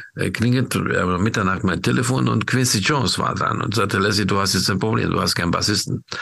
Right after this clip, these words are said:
weil er spielt jetzt mit Jimi Hendrix im Himmel." Und er hat gesagt, "Aber,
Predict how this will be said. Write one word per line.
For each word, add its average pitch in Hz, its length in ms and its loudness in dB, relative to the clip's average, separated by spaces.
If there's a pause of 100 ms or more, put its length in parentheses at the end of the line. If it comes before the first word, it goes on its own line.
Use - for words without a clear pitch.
(280)
weil 82 280 0
er - 100 -2
spielt - 300 0
jetzt 85 240 0
mit - 280 -4
Jimi 85 220 0
Hendrix 85 360 0
im 87 100 2
Himmel." 117 380 2 (420)
Und 85 340 0
er 82 60 0
hat 85 60 -2
gesagt, 90 220 0
"Aber, 90 380 0